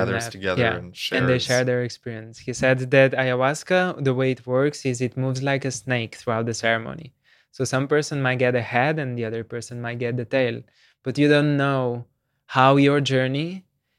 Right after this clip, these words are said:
Speaker 2: is affecting the collective. You don't know how your personal feeling,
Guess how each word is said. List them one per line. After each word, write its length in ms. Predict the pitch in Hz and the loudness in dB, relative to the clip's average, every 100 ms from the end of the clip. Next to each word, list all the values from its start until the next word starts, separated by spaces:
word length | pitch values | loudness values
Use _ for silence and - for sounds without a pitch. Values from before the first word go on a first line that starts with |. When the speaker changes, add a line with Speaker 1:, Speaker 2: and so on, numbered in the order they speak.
| _ | _
Speaker 2:
is 200 | 135 127 | 0 2
affecting 680 | 131 113 131 123 131 151 139 | 2 0 4 4 4 0 0
the 80 | 135 | 0
collective. 600 | 135 123 139 - 113 120 - | 2 0 0 0 -4 -4 -8
You 100 | 131 | -4
don't 180 | 123 131 | 0 2
know 120 | 131 | 0
how 180 | 123 127 | 0 0
your 180 | 123 123 | 0 0
personal 520 | - 147 156 143 127 | 0 0 0 -2 -2
feeling, 440 | 113 120 117 120 | -2 -4 -4 -4